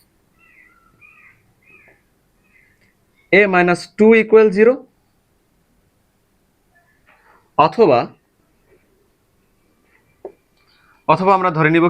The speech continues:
কি? a minus one equal zero, তাই তো? ওকে, তো এই জিনিসটাকে এখন আমরা লিখি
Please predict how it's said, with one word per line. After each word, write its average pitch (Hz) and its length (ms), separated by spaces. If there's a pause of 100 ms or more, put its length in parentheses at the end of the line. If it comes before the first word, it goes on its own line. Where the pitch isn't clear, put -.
কি? 127 80 (1600)
a - 20 (140)
minus 147 260 (280)
one 175 180
equal 147 340
zero, 92 180 (1400)
তাই 196 220
তো? 156 60 (680)
ওকে, - 160 (1700)
তো 160 60 (160)
এই 220 140
জিনিসটাকে 220 440 (2000)
এখন 220 240
আমরা 135 180 (460)
লিখি 135 260